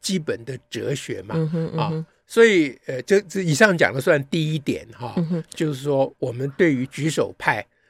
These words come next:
Speaker 2: 嗯哼。
Speaker 1: 啊，的这个
Speaker 2: 嗯。
Speaker 1: 他们的动机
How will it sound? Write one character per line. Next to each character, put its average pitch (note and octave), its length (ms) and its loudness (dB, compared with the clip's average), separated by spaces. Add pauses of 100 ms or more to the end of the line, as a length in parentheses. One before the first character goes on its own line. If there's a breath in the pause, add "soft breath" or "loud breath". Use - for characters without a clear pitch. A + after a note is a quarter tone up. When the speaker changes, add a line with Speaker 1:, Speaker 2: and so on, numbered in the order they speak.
Speaker 2:
嗯 D#3+ 120 0
哼。 D3+ 60 -4
Speaker 1:
啊， D#3+ 280 -2 (200)
的 A2 320 -4 (460)
这 C#3 220 0
个 G#2 520 -10
Speaker 2:
嗯。 D#3+ 120 -2
Speaker 1:
他 E3 180 4
们 D#3 200 -2
的 A2 280 -6 (240)
动 D#3+ 300 4
机 B2 420 -12